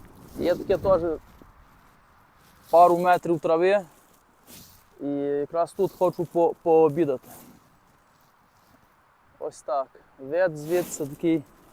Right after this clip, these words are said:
досить непоганий. До, до речі, до вершини горгану, е, годину. Одним словом, я передумав обідати на полонині німецькій, тому що тут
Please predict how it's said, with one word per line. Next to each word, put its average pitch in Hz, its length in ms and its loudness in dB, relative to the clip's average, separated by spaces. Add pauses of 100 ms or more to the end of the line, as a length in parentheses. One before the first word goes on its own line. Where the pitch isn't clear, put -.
(360)
досить 156 560 2
непоганий. 160 640 -6 (3000)
До, 165 560 4
до 165 120 0
речі, 185 340 4
до 165 720 4
вершини 170 520 -2
горгану, 175 680 0 (720)
е, 131 220 -8
годину. 147 580 -2 (880)
Одним 135 220 -10
словом, 160 380 2
я 156 120 2
передумав 147 720 -2
обідати 139 400 -4
на 131 120 -8
полонині 135 460 -6
німецькій, 147 500 -8
тому 139 260 -10
що - 80 -20
тут 147 100 -14